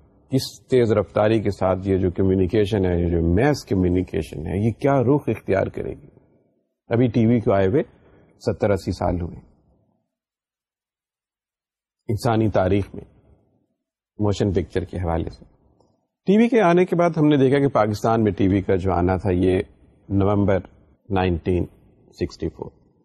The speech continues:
ایگزیکٹ ڈیٹ بھی آپ کو پتا ہوگی کہ چھبیس نومبر انیس سو چونسٹھ کو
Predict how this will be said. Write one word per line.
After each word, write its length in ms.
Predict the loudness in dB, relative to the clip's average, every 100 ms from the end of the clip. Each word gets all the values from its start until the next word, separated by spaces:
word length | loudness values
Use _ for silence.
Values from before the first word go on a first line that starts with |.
| _ -8
ایگزیکٹ 360 | -2 -2 0
ڈیٹ 160 | 0 0
بھی 160 | 2
آپ 260 | 0 -2 -8
کو 100 | -10
پتا 240 | -8 -4 -2
ہوگی 260 | -2 -2
کہ 120 | -4
چھبیس 460 | -6 -4 -2 -4 -6
نومبر 340 | -8 -8 -10 -18 _ _ _ _ _
انیس 280 | -4 -2 0
سو 80 | -2
چونسٹھ 480 | -2 -4 -2 -6 -8
کو 160 | -12